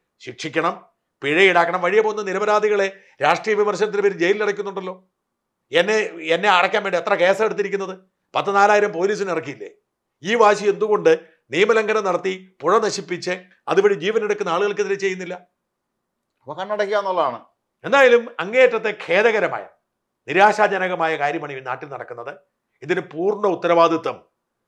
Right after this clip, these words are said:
Speaker 1: തിരുവനന്തപുരം മേയർ ആര്യ രാജേന്ദ്രനും കുറച്ച് ഉത്തരവാദിത്വം കളക്ടർക്കും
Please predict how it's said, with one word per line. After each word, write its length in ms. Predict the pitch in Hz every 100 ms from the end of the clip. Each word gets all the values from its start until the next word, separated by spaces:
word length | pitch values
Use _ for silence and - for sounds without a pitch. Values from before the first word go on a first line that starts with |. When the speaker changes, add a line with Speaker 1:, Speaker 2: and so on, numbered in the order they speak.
| _
Speaker 1:
തിരുവനന്തപുരം 420 | 147 175 175 170 147
മേയർ 220 | 147 147
ആര്യ 320 | 123 151 175
രാജേന്ദ്രനും 760 | 165 139 131 110 113 147 - _ _ _ _ _
കുറച്ച് 320 | - 185 185
ഉത്തരവാദിത്വം 480 | 185 175 160 151 131
കളക്ടർക്കും 720 | 113 135 - 151 180 185 _